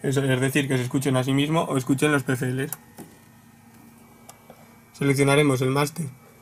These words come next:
para escucharse, que ellos escuchen a sí mismos y nosotros escuchemos también el nuestro. Si tenemos que dar indicaciones desde la mesa de control hacia el locutorio, lo podremos hacer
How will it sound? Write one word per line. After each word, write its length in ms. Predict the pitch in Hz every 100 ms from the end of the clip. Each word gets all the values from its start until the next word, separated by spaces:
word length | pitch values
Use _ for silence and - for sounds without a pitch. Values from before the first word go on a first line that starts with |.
| -
para 140 | - 135
escucharse, 540 | 123 131 143 139 135 127
que 120 | 139
ellos 200 | 131 135
escuchen 360 | 127 131 139 135
a 60 |
sí 100 | 135
mismos 420 | 143 151 165 180 - - - - -
y 80 |
nosotros 440 | 139 127 139 156 160
escuchemos 500 | 147 139 127 135 143
también 280 | 135 131 127
el 100 | 127
nuestro. 260 | 175 - - - - - - - - - - -
Si 180 | - 151
tenemos 300 | 147 151 156
que 80 | 170
dar 160 | 170 151
indicaciones 680 | 139 139 143 160 147 127 - - -
desde 400 | - 143 135 135
la 120 | 131
mesa 200 | 131 143
de 120 | 147
control 360 | 156 151 160 143
hacia 540 | 135 131 135 143 135
el 120 | 131
locutorio, 600 | 135 131 135 156 156 180 -
lo 100 | 139
podremos 340 | 143 135 139
hacer 300 | 147 151 135